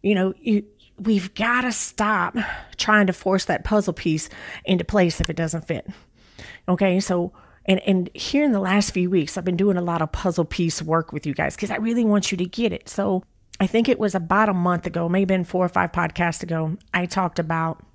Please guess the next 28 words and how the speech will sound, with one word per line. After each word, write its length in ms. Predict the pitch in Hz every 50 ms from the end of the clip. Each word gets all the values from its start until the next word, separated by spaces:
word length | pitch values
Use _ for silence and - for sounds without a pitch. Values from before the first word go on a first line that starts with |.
| _ _ _ _ _ _ _ -
everybody 720 | 185 196 208 240 254 220 208 196 185 180 180 180 185 - - - - - - - -
has 340 | - 185 185 190 175 -
their 300 | - - 180 180 - -
own 360 | 180 170 175 175 170 170 170 175 - - - _ _ _
life 560 | - 175 175 175 175 170 165 - - - - -
puzzle 560 | - 190 175 165 - - 147 147 151 170 - - _ _ _ _ _ _
in 240 | - 180 170 170 175
this 400 | 170 165 160 160 - - - - _ _
thing 200 | 190 170 160 151
called, 220 | - 165 - - - -
in, 220 | 175 175 165 165
in, 260 | - - 180 180 175 - _
in 280 | 175 170 170 165 165 160
the 100 | 165 160
universe. 560 | 160 160 147 131 - - 55 - - - - - _ -
Okay, 260 | 175 170 180 170 165
so 160 | 160 - 170
the 80 | 156 165
universe 560 | 165 185 214 247 247 214 208 208 196 - -
is 180 | 185 180 175 - -
all 260 | - 175 170 170 170 175
encompassing. 720 | - 165 156 - 170 160 - 165 165 - - - - 175 - - _ _ -
Every 280 | 165 170 180 214 254 262
person 720 | - - - - 156 - - 170 156 165 190 214 214 220 - _ _ _ _ _ _ _ _ _ -
has 540 | - - 185 180 180 175 175 175 175 - - _ _ _ _ _
a 200 | - 185 190 185
puzzle 340 | 185 - 233 226 185 180 165
piece 420 | - - 165 156 175 175 - -